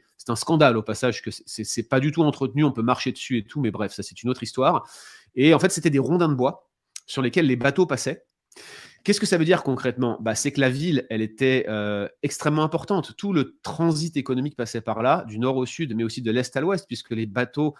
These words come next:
étaient transités par la terre sur ce système de diolkos. Il y avait des taxes qui étaient perçues. Résultat, la ville était énorme. Les estimations, c'est sept cent mille habitants. Il y avait, euh, une caste, euh, vraiment très riche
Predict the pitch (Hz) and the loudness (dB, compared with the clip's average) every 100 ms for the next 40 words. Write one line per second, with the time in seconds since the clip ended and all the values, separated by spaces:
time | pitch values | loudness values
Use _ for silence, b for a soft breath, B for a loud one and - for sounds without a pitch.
0 | b - 101 110 - 131 120 117 139 - | b -14 -8 -8 -6 -4 -4 -4 -4 -2
1 | 117 117 113 135 127 101 113 - 110 120 | -2 -4 -2 -4 -4 -10 -10 -10 -8 -6
2 | 107 104 107 104 131 175 - 113 104 101 | -6 -4 -4 -2 -2 -2 -2 -4 -4 -4
3 | - 139 - - b b b - 107 107 | -2 -2 -6 -12 b b b -10 -8 -6
4 | 107 - - 220 - _ 104 113 117 143 | -8 -6 -4 -4 -6 _ -10 -6 -2 2
5 | 120 120 113 - - 120 120 156 135 - | 2 2 -2 -4 -2 0 2 2 0 -6
6 | _ _ 98 107 - 113 113 107 120 - | _ _ -10 -10 -6 -4 -4 -6 -8 -6
7 | - 120 - 127 135 117 107 123 160 B | -6 -2 0 2 2 2 0 0 0 B
8 | B B B 107 104 117 123 123 - 101 | B B B -8 0 4 6 4 2 -4
9 | 101 98 110 107 135 135 - 107 104 101 | -4 -4 -6 -2 -2 -2 -4 -4 -2 -4
10 | 98 113 131 - 117 110 170 - - - | -4 -2 -2 -2 -4 -2 -2 0 -2 -6